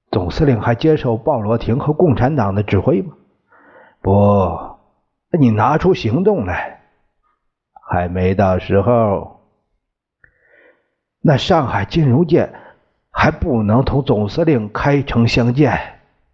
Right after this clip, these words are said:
请你们让银行家为北伐军筹款，我已经没有军费。蒋介石终于忍不住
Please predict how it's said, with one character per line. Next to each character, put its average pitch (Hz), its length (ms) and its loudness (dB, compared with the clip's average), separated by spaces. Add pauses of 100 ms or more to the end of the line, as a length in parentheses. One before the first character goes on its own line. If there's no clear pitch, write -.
(420)
请 107 260 0
你 101 80 0
们 101 240 0
让 107 180 0
银 104 220 -2
行 104 260 0
家 110 360 2
为 92 240 -2
北 92 280 -2
伐 101 280 0
军 120 260 0
筹 135 200 -2
款， 104 460 0 (140)
我 101 160 -2
已 92 120 -2
经 87 220 0
没 107 200 2
有 90 160 0
军 127 240 2
费。 127 400 0 (2500)
蒋 127 340 0
介 151 220 2
石 131 240 0
终 175 320 -2
于 101 160 2
忍 90 380 2
不 101 100 -4
住 120 360 -4